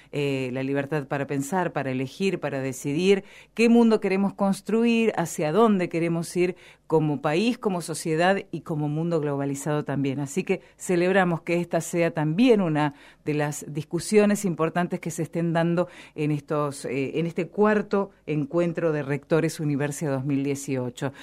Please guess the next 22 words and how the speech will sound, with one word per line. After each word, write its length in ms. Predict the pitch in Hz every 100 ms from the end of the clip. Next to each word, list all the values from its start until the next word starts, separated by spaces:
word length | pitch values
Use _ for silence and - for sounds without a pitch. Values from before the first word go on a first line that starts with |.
| -
¿Se 240 | - - 247
habla, 180 | 254 269
por 140 | 214
ejemplo, 320 | 214 233 233
también 300 | 220 208 226
de 100 | 226
cuestiones 420 | 190 170 196 196
de 80 | 170
género? 720 | 156 196 202 208 202 196 196
¿Se 180 | 170 196
habla 180 | 190 190
de 100 | 185
ese 160 | 185
tipo 220 | 170 180 185
de 140 | 175
cosas 420 | 185 208 220 202 -
o 140 | 185
todavía 640 | - 185 185 190 208 208 190
no, 340 | 185 180 165
no 280 | 170 180 170
hay, 180 | 170 165
este, 480 | 156 - 156 139